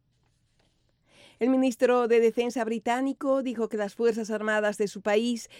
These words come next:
considerarán más ataques contra militantes en Siria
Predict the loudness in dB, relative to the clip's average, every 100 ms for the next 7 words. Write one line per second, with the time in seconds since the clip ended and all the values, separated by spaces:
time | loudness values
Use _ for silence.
0 | -20 -20 0 2 2 0 2 2 2 2
1 | 2 0 0 0 0 -2 -4 -2 -2 0
2 | -2 -2 -4 -6 -4 -2 -2 -2 -4 -4
3 | -6 -6 -6 -4 -4 -2 0 -2